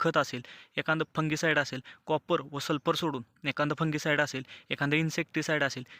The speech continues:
याचासुद्धा तुम्ही याच्यासोबत वापर करू शकता. तर फॉलिबियानची वापरण्याची योग्य वेळ, योग्य प्रमाण कोणतं? तुम्ही रोपं लागण केली, त्याच्यानंतर दहा ते पंधरा दिवसानंतर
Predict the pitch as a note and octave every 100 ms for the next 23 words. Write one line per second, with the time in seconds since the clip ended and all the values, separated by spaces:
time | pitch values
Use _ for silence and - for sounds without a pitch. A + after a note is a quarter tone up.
0 | - C#3+ D#3 E3 D#3+ D#3 E3 A#2 - C#3
1 | - C#3+ D3+ D3+ D3+ D3 C#3+ - C#3 -
2 | - - - - - - D#3+ E3 E3 E3+
3 | D3 A#2+ - C#3 - D3+ E3 C#3+ - -
4 | _ - D3 D3+ D#3+ B2+ - - C#3 D3
5 | D#3 D#3 E3 D#3 D#3 D3 A#2 C3 - -
6 | - D3+ D#3+ D#3 D#3+ D#3+ D#3+ D#3 D3+ D3
7 | A#2+ _ - C#3+ D#3 D#3+ D#3+ - - -
8 | _ - C3 C#3+ C#3+ D#3+ D3+ D#3 D#3+ D#3
9 | D#3+ C#3+